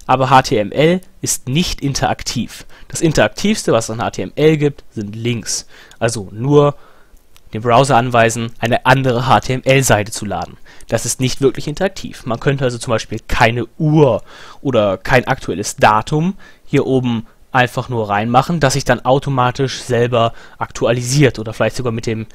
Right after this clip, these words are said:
Benutzer interagiert. Das kann H T M L nicht. Wir wollen euch in diesem Crashkurs eine moderne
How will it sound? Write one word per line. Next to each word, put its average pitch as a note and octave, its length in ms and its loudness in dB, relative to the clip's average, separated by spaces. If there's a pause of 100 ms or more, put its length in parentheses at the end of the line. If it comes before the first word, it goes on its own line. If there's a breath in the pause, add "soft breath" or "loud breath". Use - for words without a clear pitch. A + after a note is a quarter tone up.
(360 soft breath)
Benutzer B2+ 460 0
interagiert. G#2+ 720 -2
Das B2+ 220 2
kann D3 500 0
H A2 140 4
T - 140 -2
M B2 140 -6
L B2 200 -10 (200)
nicht. - 540 -4 (1700 loud breath)
Wir D3 440 2
wollen G#2 260 0
euch C3+ 320 -2 (180 loud breath)
in G#2+ 200 -10
diesem D3+ 260 0
Crashkurs D3 720 2 (640 soft breath)
eine A#2+ 500 2
moderne C#3 840 2